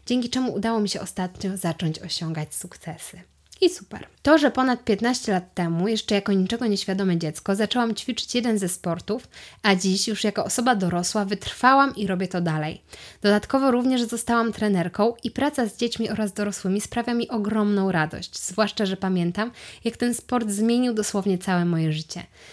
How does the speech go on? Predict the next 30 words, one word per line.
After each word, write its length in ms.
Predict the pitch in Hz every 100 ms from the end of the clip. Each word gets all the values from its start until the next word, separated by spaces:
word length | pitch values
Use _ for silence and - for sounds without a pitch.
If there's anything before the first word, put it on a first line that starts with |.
| - -
Codziennie 400 | 214 240 269 262
słyszę 300 | 262 240 208
od 120 | 208
moich 260 | 202 196
uczniów 280 | 214 - 214
podziękowania 640 | - 190 185 190 190 185 180
za 100 | 170
każdy 320 | 180 160 170
trening. 580 | - 170 160 170 190 -
Mówią, 260 | 214 226
że 80 | 220
jestem 240 | 214 214 202
dla 100 | 202
nich 200 | 196 202
ogromną 400 | 190 196 226 208
inspiracją 680 | 190 - 208 214 214 220 220 - - -
i 60 |
że 100 | 226
przychodzą 420 | 214 220 240 240
na 140 | 214 185
każde 340 | 214 208 220
zajęcia 460 | 190 180 180 190 202
mimo 200 | 196 190
wszystkiego, 460 | 185 - - 208
co 100 | 202
się 140 | - 196
dzieje 240 | 190 190
w 80 | 180
ich 140 | 190
głowach, 520 | 170 - 165 185 208